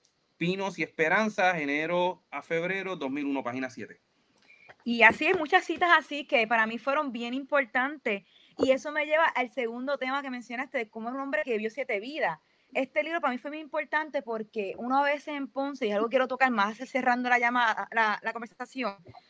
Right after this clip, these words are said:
Speaker 2: uno se frustra por tantas cosas que pasan, pero, o sea, tantas limitaciones, y él siguió moviéndose y haciendo veinte mil cosas. Y al final yo pienso que se siente un poco como que frustrado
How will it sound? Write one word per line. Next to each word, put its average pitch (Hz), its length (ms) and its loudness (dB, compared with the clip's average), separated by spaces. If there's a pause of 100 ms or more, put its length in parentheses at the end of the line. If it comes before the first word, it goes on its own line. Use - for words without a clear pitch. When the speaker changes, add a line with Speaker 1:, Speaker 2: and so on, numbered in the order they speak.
(200)
Speaker 2:
uno 247 160 -2
se 320 140 -2
frustra 277 440 -6
por 214 140 -4
tantas 208 320 -6
cosas 254 320 -4
que 214 120 -4
pasan, 190 560 2 (380)
pero, 208 760 2
o 180 140 -14
sea, 247 160 -6
tantas 226 280 -8
limitaciones, 254 640 2
y 220 140 2
él 311 260 -2 (440)
siguió 233 580 2 (140)
moviéndose 214 640 -2
y 185 60 -2
haciendo 226 240 -4
veinte 208 320 -4
mil 220 240 -6
cosas. 208 540 4 (400)
Y 247 160 6
al 233 120 8
final 233 300 2
yo 277 80 2
pienso 302 220 -2
que 247 80 2
se 233 60 2
siente 247 200 -6
un 202 40 -8
poco 277 140 0
como 262 180 2
que 185 360 0 (160)
frustrado 254 480 4